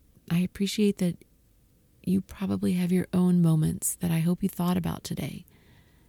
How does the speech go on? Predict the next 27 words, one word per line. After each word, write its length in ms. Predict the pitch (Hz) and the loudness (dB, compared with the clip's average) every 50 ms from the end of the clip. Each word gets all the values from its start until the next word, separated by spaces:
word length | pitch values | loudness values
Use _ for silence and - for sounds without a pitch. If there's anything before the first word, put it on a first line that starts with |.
| _ _ - | _ _ 0
and 100 | 196 180 | 2 4
that 80 | 175 170 | 6 6
I 40 | 175 | 6
hope 180 | 175 170 - | 6 4 4
you 80 | 175 165 | 4 4
notice 400 | 156 156 156 160 160 160 - - | 4 4 4 2 0 -2 -4 -4
the 100 | - - | -2 -2
next 260 | 160 160 160 - - | -2 -2 -2 -6 -8
time 380 | - - 165 165 180 175 175 170 - - - | -8 -6 -6 -6 -6 -6 -8 -10 -12 -12 -12
that 80 | 170 - _ _ _ _ _ _ _ _ _ _ _ _ - - - | -12 -12 _ _ _ _ _ _ _ _ _ _ _ _ -12 -4 -2
you 120 | 180 170 | 0 0
happen 340 | 170 185 202 - - 214 220 | 0 0 -2 -2 0 0 0
to 60 | 220 | 0
be 220 | 202 220 214 208 | 0 0 0 2
in 160 | 202 196 196 196 | 2 2 2 4
one 100 | 196 190 | 4 4
of 100 | 196 180 | 2 2
those 440 | 180 180 175 175 165 - - - - - - - - - - - - - - - - - - - - - | 2 2 0 0 -2 -4 -8 -12 -16 -20 -20 -20 -20 -20 -20 -20 -20 -20 -20 -20 -20 -20 -20 -20 -4 2
moments 400 | 208 208 208 220 220 220 - - | 4 4 6 4 2 0 -2 -6
of 100 | 180 - | -8 -10
pause 580 | - - 170 - - - - - - - - - - - - - - - - - - - - - - - - - - | -8 -8 -6 -6 -6 -8 -10 -12 -12 -12 -14 -14 -18 -20 -20 -20 -20 -20 -20 -20 -20 -20 -20 -20 -20 -20 -20 -8 -4
where 140 | 190 180 - | -4 -2 -2
everything 420 | 190 196 220 226 - - 226 220 | -2 -2 -2 -2 -2 -2 -2 -2
feels 640 | 208 - 208 208 208 202 196 190 180 - - - - - - - - - - - - - - - | -2 0 0 2 2 2 2 0 0 -2 -6 -10 -12 -16 -20 -20 -20 -20 -20 -20 -20 -12 -2 4
enough 580 | 190 185 190 196 214 185 - - - - - - - - - - - - - - - | 6 6 6 6 2 -2 -6 -10 -14 -18 -20 -20 -20 -20 -20 -20 -20 -20 -16 -6 -2
and 160 | 170 175 - | -2 -2 0
content, 580 | - 175 170 - - 190 190 - - - - | 0 -2 0 0 -2 -4 -4 -6 -10 -16 -20